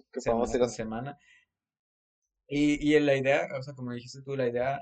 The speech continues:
Speaker 2: no solo es, o sea, obviamente como que queremos ver una
Speaker 1: Sí.
Speaker 2: película cada semana,
Speaker 1: Ajá.
Speaker 2: comentarla, y a partir de ahí, pues, hablar de lo que queramos, pero,
Speaker 1: Exactamente.
Speaker 2: pues,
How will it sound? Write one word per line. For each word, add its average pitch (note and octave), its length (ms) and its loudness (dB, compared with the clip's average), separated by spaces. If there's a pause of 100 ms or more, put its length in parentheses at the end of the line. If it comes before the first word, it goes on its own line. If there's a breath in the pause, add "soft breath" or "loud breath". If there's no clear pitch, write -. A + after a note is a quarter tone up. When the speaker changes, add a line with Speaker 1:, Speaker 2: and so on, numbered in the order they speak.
Speaker 2:
no C3 140 -8
solo C3+ 320 -6
es, - 260 -12 (400)
o C#3+ 80 -10
sea, D#3 140 6
obviamente E3+ 340 4
como D3+ 220 -6
que - 80 -20
queremos B2+ 600 0
ver B2+ 200 -2
una C#3 140 0
Speaker 1:
Sí. F#3 80 4
Speaker 2:
película C3 440 -4 (120)
cada A#2 180 0
semana, C3+ 320 4
Speaker 1:
Ajá. C3 400 6
Speaker 2:
comentarla, B2+ 760 -4 (420)
y A#2 280 -4
a G#2+ 100 -4
partir A#2+ 360 -4
de B2 80 2
ahí, C#3+ 180 2
pues, D#3+ 240 -12
hablar A2 300 -4
de A#2 80 -6
lo A#2+ 100 -8
que - 140 -20
queramos, A#2 500 -6
pero, A#2 240 0
Speaker 1:
Exactamente. B2+ 640 8
Speaker 2:
pues, - 260 -10